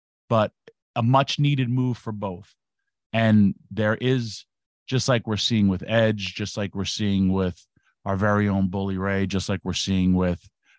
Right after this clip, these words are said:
Rey Mysterio, Rob Van Dam, Sting, you cannot, a-, and I, it's so unfair because this business is beautiful. Um, i-, for you have legends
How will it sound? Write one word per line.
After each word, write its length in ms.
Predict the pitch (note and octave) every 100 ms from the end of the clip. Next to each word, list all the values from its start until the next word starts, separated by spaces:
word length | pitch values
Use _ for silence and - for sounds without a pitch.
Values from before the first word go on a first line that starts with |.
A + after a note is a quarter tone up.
| _
Rey 140 | G#2+ G#2
Mysterio, 720 | G2+ - G2+ F#2+ F#2+ F#2 F2+ - _ _
Rob 320 | G#2 G2+ G#2
Van 320 | F#2 G2+ G2
Dam, 420 | F#2+ F#2 F#2 F#2 E2 _ _ _ _ _ _ -
Sting, 880 | - - - - B2+ A#2 A2+ A#2 G#2 - _ _ _ _
you 120 | G2+
cannot, 640 | - - C#3 B2 B2+ B2 - _ _ _ _ _ _ _
a-, 160 | G#2 G2+
and 140 | G#2
I, 80 | G2
it's 240 | G2+ G#2 -
so 400 | - C#3+ B2+ A#2
unfair 560 | G#2+ - G#2+ F2+ F2
because 640 | E2+ G2 G#2 F#2 F2+ E2
this 200 | F#2 G#2+
business 560 | F2+ F2 G#2+ F#2+ G2+ F#2+
is 220 | D2+ F#2
beautiful. 640 | E2 G2+ F#2+ E2+ F2+ F2 - _ -
Um, 540 | G2 F#2 F2 E2+ D#2+ - _
i-, 140 | A2 G#2+ - - _ _ _
for 580 | - A#2+ G#2+ G2+ F#2+ F2+ _ _ _ -
you 180 | G#2+ F#2+
have 300 | G2 F#2 F2 F#2 -
legends 920 | F#2 G2+ B2 A#2+ G2+ F2 F#2 -